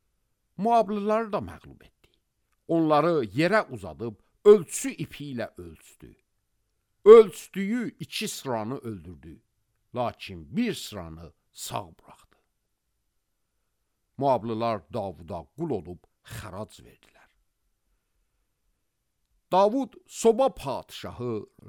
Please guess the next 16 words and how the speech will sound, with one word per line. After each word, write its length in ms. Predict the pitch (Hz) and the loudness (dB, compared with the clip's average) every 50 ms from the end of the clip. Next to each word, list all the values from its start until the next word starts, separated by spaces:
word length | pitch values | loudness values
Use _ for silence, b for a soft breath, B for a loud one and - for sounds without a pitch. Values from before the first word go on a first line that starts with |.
| 104 107 147 | -12 -2 -2
Rexob 340 | 220 - - 269 285 247 233 | -2 -2 0 -4 -2 2 4
oğlu 380 | 226 196 165 165 180 185 185 175 - - | 4 4 4 2 0 0 0 0 -4 -10
Hədəd 460 | - - 151 139 117 127 120 110 - - - | -6 -4 -4 -2 -2 -4 -6 -6 -8 -6 -4
Ezeri 440 | 143 131 107 131 127 131 180 208 160 | -4 -4 -2 -4 -6 -6 -6 -8 -10
də 80 | - - - _ _ _ _ - | -12 -16 -18 _ _ _ _ -12
məğlub 440 | - 120 113 90 76 71 69 69 - | -8 -8 -8 -8 -8 -14 -20 -20 -20
etdi. 280 | - _ _ _ _ _ _ _ _ _ _ _ _ _ _ _ _ _ _ _ _ _ _ _ _ - | -20 _ _ _ _ _ _ _ _ _ _ _ _ _ _ _ _ _ _ _ _ _ _ _ _ -6
Hədəd 340 | 143 147 131 135 127 101 _ - | -6 -4 -2 -2 -4 -4 _ -12
Ezer 340 | 131 120 107 151 147 123 - b b b b b 170 | -10 -8 -4 -4 -4 -4 -6 b b b b b -6
bu 120 | 220 220 | -6 -4
zaman 360 | 156 170 147 135 123 117 107 101 | -2 -2 -2 -2 -4 -6 -6 -6
gedirdi 440 | 107 147 151 180 196 143 131 156 | -6 -6 -6 -6 -10 -10 -12 -16
ki, 200 | - - - 98 90 - b b b | -20 -18 -16 -16 -16 -16 b b b
Fərat 480 | b - 220 240 247 285 269 - - | b 0 0 2 4 4 2 2 -2
çayının 500 | - - 180 165 147 139 147 156 147 139 | -10 -4 0 0 0 0 0 -2 -2 -2
ətrafında 720 | 113 - - - 101 90 - 82 87 85 80 90 90 82 | -4 -4 -6 -12 -12 -12 -12 -14 -16 -14 -14 -12 -12 -12